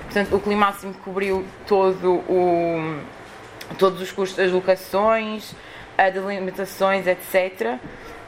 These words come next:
Ah, fizemos estas palestras em, em Lisboa, eu sou de Lisboa, portanto é dessa realidade que eu conheço. Ah, em Lisboa fizemos palestras em, no mínimo, quarenta secundários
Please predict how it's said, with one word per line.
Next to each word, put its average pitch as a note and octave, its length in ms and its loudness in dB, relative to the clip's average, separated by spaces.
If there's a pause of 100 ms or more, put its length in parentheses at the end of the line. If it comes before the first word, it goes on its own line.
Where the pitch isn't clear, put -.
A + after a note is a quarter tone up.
Ah, G#3+ 440 6
fizemos A3 320 -4
estas A3 240 -4
palestras A3 600 2
em, F#3 680 2 (640)
em G3+ 120 2
Lisboa, G3 640 2
eu F3 120 -6
sou F3+ 100 -6
de E3+ 80 -8
Lisboa, F#3 240 0
portanto F3 320 -2 (260)
é - 100 4
dessa F3+ 200 0
realidade F3 440 0
que - 40 -6
eu F#3 60 -4
conheço. F3+ 420 -6 (440)
Ah, F#3+ 420 6 (120)
em G3 100 -4
Lisboa G3+ 380 -2
fizemos G3 540 -2
palestras F#3+ 1120 0 (200)
em, F3+ 800 0 (640)
no G3 240 4
mínimo, G3 540 4
quarenta F#3+ 560 2
secundários F#3+ 840 0